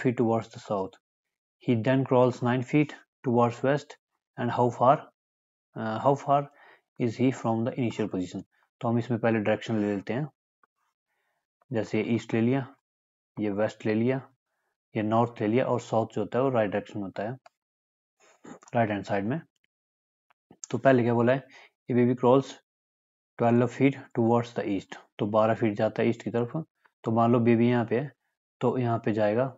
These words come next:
ईस्ट की तरफ बारह फीट, तो इसको हम बारह ले लेते हैं। उसके बाद क्या होता है, then four feet towards the south,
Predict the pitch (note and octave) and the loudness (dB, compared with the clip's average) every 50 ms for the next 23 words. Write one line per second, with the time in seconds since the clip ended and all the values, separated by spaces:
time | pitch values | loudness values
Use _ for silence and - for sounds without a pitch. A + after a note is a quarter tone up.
0 | _ _ - A#2 A2 - - - - - A2+ A2 G#2 A2 G2+ G2+ F#2+ F#2+ F#2 F2+ | _ _ -4 -4 -4 -4 -6 -10 -6 -4 -2 -4 -2 -2 0 0 0 0 -2 -4
1 | - F#2+ F2 - - A2 G#2 - - - G#2+ G#2 G2 F#2 F#2 F#2+ G2 G2+ G#2 G#2 | -8 -10 -8 -6 -6 -6 -6 -6 -6 -6 -4 -4 -2 -2 -2 -2 -2 -2 -2 -2
2 | G#2 G#2 G#2 - A2+ A2 A#2 A#2+ _ _ _ _ - _ _ _ _ _ _ _ | -4 -4 -6 -8 -8 -8 -8 -10 _ _ _ _ -20 _ _ _ _ _ _ _
3 | - B2 - - - A#2+ A#2 A#2 A#2 A2+ A#2 A2 - - A#2+ B2 C#3+ C#3+ - _ | -8 -8 -4 -2 0 0 2 2 2 0 -2 -4 -4 -4 -4 -4 -4 -6 -10 _
4 | _ _ _ _ _ _ - - _ _ _ _ _ _ _ _ _ _ _ _ | _ _ _ _ _ _ -20 -20 _ _ _ _ _ _ _ _ _ _ _ _
5 | - A#2 G#2 G2+ C3 C#3 D3+ D3 - - C3+ C3 B2 A#2+ - C3 A#2+ B2+ A#2 A#2 | -6 -6 0 2 2 2 2 0 0 0 2 2 2 2 0 0 2 2 2 2
6 | A#2+ A2+ G2+ G2+ - - G2 F#2+ F#2 F#2+ | 2 2 0 -6 -8 -6 -4 -4 -4 -6